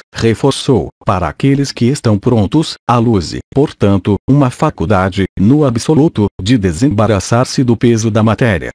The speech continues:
através da transcendência direta do corpo mental, o que não é o caso dos casulos de luz daqueles que não passaram pela fase emocional como, por exemplo, algumas raças do Intraterra ou,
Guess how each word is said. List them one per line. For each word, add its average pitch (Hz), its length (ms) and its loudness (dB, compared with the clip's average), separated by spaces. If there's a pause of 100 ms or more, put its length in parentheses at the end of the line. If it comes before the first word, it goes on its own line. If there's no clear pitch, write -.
através 120 680 -2
da 131 120 0
transcendência 113 680 0
direta 135 420 0
do 127 100 0
corpo 113 440 0
mental, 104 420 2 (100)
o 151 120 0
que 131 200 0
não 107 220 2
é 98 60 0
o 92 120 -2
caso 101 380 0
dos 104 160 -2
casulos 117 540 0
de 139 100 2
luz 147 420 0
daqueles 135 560 0
que 139 120 0
não 135 160 2
passaram 113 480 0
pela 147 240 0
fase 98 400 -2
emocional 101 640 2
como, 87 300 0 (180)
por 107 140 4
exemplo, 101 480 2 (120)
algumas 123 540 0
raças 123 340 -2
do 110 140 2
Intraterra 135 640 2
ou, 113 220 2